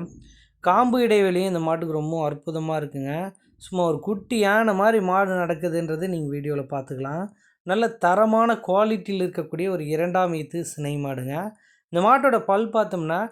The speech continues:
கடைப்பல் முளைப்புல இரண்டாம் ஈத்துக்கு சினையா இருக்கக்கூடிய மாடு தாங்க. சுழி சுத்தத்தோடு இருக்கு. மடிக்கூச்சம் கிடையாது. யார் வேணா பிடிச்சிக்கலாம், மேய்ச்சிக்கலாம். பாருங்க, அந்த பாட்டி எடுத்து மாட்டை ஓட்டு போறாங்க, ஓட்டு வராங்க.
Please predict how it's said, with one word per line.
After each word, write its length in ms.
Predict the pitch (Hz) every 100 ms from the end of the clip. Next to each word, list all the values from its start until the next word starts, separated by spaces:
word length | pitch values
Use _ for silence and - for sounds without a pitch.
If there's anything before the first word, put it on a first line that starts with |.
| _ _ -
கடைப்பல் 540 | 269 214 262 262 262
முளைப்புல 480 | 214 190 180 - 170 202 214
இரண்டாம் 540 | 156 170 220 226 226 196
ஈத்துக்கு 340 | 175 160 175 196 -
சினையா 260 | 170 180 180
இருக்கக்கூடிய 520 | 156 170 - 151 156
மாடு 240 | 143 135
தாங்க. 260 | 131 131 139 175 214 _ _
சுழி 300 | - - 220
சுத்தத்தோடு 600 | 226 240 233 202 202 196
இருக்கு. 300 | 180 151 160 190 214 _ _
மடிக்கூச்சம் 640 | 170 196 233 247 240 226 226
கிடையாது. 580 | 185 165 160 156 151 185 226 - _
யார் 340 | - 175 214 247
வேணா 260 | 220 202 220 220
பிடிச்சிக்கலாம், 580 | 180 170 165 170 190 156
மேய்ச்சிக்கலாம். 520 | 156 156 143 165 175
பாருங்க, 320 | 165 170 165
அந்த 140 | 143
பாட்டி 460 | 127 165 190 185 202
எடுத்து 320 | 185 170 156
மாட்டை 280 | 165 170 160
ஓட்டு 280 | 170 170 156
போறாங்க, 280 | 156 165 170
ஓட்டு 300 | 156 156 160
வராங்க. 300 | 156 156